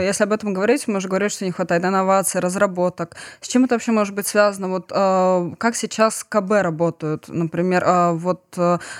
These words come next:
а как работа К Б менялась, э, вот, с тех времен, когда разрабатывались там Ту сто сорок четыре, например, сто пятьдесят пять, и сейчас? А, может быть,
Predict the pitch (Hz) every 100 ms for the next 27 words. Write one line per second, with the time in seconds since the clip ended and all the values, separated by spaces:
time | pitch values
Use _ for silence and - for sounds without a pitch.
0 | - 170 175 - 208 220 214 202 214 208
1 | 185 226 247 196 190 202 185 - 170 165
2 | 175 - 170 - 190 190 180 190 185 170
3 | 165 170 165 175 170 151 - 160 160 165
4 | - 160 160 - - 180 180 170 165 151
5 | 151 156 - 160 - 156 151 185 214 -
6 | - - 196 - 185 208 175 160 - -
7 | 160 170 165 - - 196 214 196 185 196
8 | 214